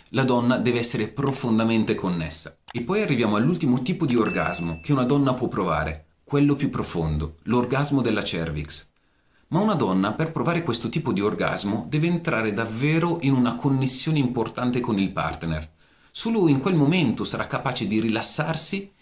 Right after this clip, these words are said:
e di connettere la sua cervix, con il cuore. Come vedi, sono molti gli stimoli che possiamo donare ad una donna, ma la cosa più importante è quella di prendersi del tempo, rilassarsi e farsi avvolgere dal profondo atto sessuale.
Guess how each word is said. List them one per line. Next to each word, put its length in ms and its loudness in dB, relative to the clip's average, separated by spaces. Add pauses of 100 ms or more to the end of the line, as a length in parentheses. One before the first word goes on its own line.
e 80 -4
di 100 2
connettere 420 0
la 60 0
sua 160 -2
cervix, 760 -4
con 180 2
il 120 4
cuore. 540 -2 (540)
Come 140 4
vedi, 420 2
sono 240 4
molti 320 4
gli 140 2
stimoli 560 2
che 100 -2
possiamo 540 0
donare 400 2
ad 80 2
una 160 2
donna, 440 0 (280)
ma 120 -2
la 140 0
cosa 240 -4
più 140 -2
importante 600 0
è 40 -4
quella 200 0
di 140 2
prendersi 480 2
del 280 -2
tempo, 600 -2
rilassarsi 1000 0 (340)
e 80 -6
farsi 360 -4
avvolgere 640 -2
dal 180 0
profondo 380 0
atto 180 -4
sessuale. 680 -4